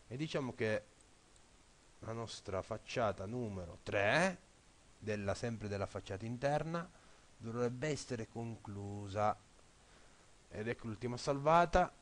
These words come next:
però noto anche un altro difetto. Il difetto è che io sto livello sotto lo voglio proprio levare dai coglioni.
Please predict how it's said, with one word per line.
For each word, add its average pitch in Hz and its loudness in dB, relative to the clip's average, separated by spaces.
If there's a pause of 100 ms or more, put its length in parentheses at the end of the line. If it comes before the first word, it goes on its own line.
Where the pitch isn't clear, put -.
(280)
però 143 4
noto 135 -2
anche 139 0
un 131 -4
altro 127 -4
difetto. - -4 (840)
Il - -12
difetto 131 -4 (840)
è - -10
che 110 -2
io 123 0
sto - -6
livello 127 4
sotto 147 2
lo 127 2
voglio 139 4
proprio 143 0
levare 165 12
dai 175 12
coglioni. 156 8